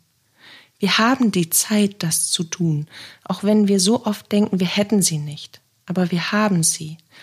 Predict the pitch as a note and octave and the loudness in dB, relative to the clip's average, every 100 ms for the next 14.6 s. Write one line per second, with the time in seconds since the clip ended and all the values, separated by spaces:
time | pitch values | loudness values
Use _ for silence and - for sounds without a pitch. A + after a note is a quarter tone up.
0 | - _ F3+ E3 G#3 A#3 A#3 F3+ - - | -20 _ -4 0 2 2 0 0 -2 -2
1 | F3+ G3+ C4 - - - _ F#3+ E3 - | 0 0 0 -4 -20 -20 _ -2 0 -2
2 | - - E3 G3 - - - A3+ G#3+ G#3 | -2 -4 -2 -2 -4 -4 0 2 4 4
3 | G#3+ A3+ - - _ _ F#3+ - F#3 F#3+ | 2 0 -6 -20 _ _ -4 -2 0 2
4 | F#3+ G3 F#3+ F3+ - G3 G3 F3+ - F3 | 2 -2 -4 -2 0 0 0 -4 -4 -2
5 | D#3+ E3 A3+ D4 A#3 - - D3 C#3+ - | -2 0 0 0 0 0 -2 -4 -4 -2
6 | E3 A#3+ - _ _ - _ _ - F3 | -2 -2 -4 _ _ -20 _ _ -4 -4
7 | E3 F#3+ G3+ C#4 C#4+ G#3 F3 E3 - F3+ | -2 0 2 2 0 -2 -2 -2 -4 -2
8 | F3 F#3 G#3 A3+ - - _ - A3+ A3 | 0 2 2 0 -4 -20 _ -4 -2 2
9 | A#3 G#3+ G#3+ G3+ G3 G#3 G#3 G3+ - F#3+ | 2 2 0 0 0 0 -2 -4 -2 0
10 | G3 B3 C#4+ B3 D#3+ D3+ D3+ E3 D#3 D#3 | 0 2 2 2 0 -2 -6 -8 -6 -6
11 | F3+ _ _ _ _ _ _ _ _ _ | -10 _ _ _ _ _ _ _ _ _
12 | _ _ _ _ _ _ _ _ - - | _ _ _ _ _ _ _ _ -20 -20
13 | _ - - - - G#3+ G3+ - A#3 A#3+ | _ -20 -20 -20 -4 -2 0 2 4 4
14 | A3 F#3+ F3 E3+ F#3 G#3+ | 4 2 0 -2 0 0